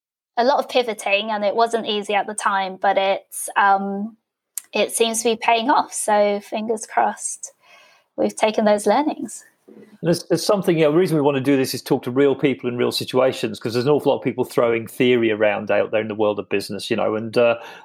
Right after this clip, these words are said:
Speaker 2: and what, you know, what I heard you did there is, which is really interesting, right? You pivoted and, and you learned something. And one of the things you learned from the pivot was that actually, um, it didn't work. But
Speaker 1: Nope.
Speaker 2: having done that,
Speaker 1: <laughs>
Speaker 2: but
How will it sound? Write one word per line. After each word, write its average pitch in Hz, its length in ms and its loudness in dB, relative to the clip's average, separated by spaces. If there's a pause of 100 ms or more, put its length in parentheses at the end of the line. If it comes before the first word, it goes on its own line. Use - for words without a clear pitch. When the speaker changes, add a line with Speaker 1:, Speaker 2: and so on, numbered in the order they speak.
Speaker 2:
and 127 100 -2
what, 135 200 4
you 131 60 4
know, 123 80 4
what 131 200 4
I 139 40 4
heard 127 140 2
you 120 60 0
did 117 200 2
there 120 260 4
is, 110 120 -4
which - 120 -12
is - 100 -10
really 131 200 2
interesting, 113 340 -4
right? 101 160 -4
You 113 80 -6
pivoted 127 640 0 (320)
and, 113 500 0
and 113 320 -2
you 127 200 -4
learned 139 340 2
something. 104 480 -2 (220)
And 117 80 -6
one 135 100 2
of 139 40 -4
the 135 60 4
things 123 140 -6
you 120 100 2
learned 123 380 2
from 120 180 -2
the 107 60 -4
pivot 120 360 0
was 110 240 -4
that 117 140 2
actually, 113 720 0 (380)
um, 110 480 0 (120)
it 120 140 0
didn't 117 220 0
work. 135 480 0 (440)
But - 160 0
Speaker 1:
Nope. 247 260 2
Speaker 2:
having 156 240 0
done 214 220 2
that, 127 280 2 (220)
Speaker 1:
<laughs> - 240 -20
Speaker 2:
but 135 340 2